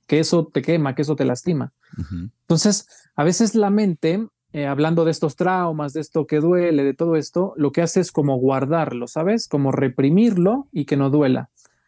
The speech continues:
Speaker 1: Eh, no sé si yo puedo hablar de lo que sea, pero
Speaker 2: Adelante,
Speaker 1: eh,
Speaker 2: adelante.
Speaker 1: ok, a-, había una chica que ella me decía, "Tengo miedo". Eh, empezamos a trabajar por una separación a, a su,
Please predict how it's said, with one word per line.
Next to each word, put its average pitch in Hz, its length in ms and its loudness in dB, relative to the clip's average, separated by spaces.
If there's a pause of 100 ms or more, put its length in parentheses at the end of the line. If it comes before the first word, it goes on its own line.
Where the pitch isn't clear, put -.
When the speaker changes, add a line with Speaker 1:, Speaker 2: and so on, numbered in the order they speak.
(340)
Speaker 1:
Eh, 139 420 0
no 190 100 4
sé 285 100 4
si 202 140 4
yo 196 100 4
puedo 208 160 2
hablar 180 220 2
de 196 80 2
lo 151 100 2
que 139 100 -2
sea, 160 260 0
pero 135 400 -2 (180)
Speaker 2:
Adelante, 123 400 2
Speaker 1:
eh, 110 40 2
Speaker 2:
adelante. 101 380 0 (320)
Speaker 1:
ok, 156 140 0 (240)
a-, 156 220 0
había 160 200 2
una 220 160 2
chica 208 580 0 (380)
que 147 360 -2
ella 165 160 0
me 180 120 2
decía, 143 460 0
"Tengo 254 320 0
miedo". 202 500 0 (300)
Eh, 160 100 -8 (320)
empezamos 170 380 2
a 190 60 2
trabajar 175 420 0
por 175 120 2
una 214 160 0
separación 190 800 -4
a, 147 320 -4
a 135 60 -4
su, 139 640 2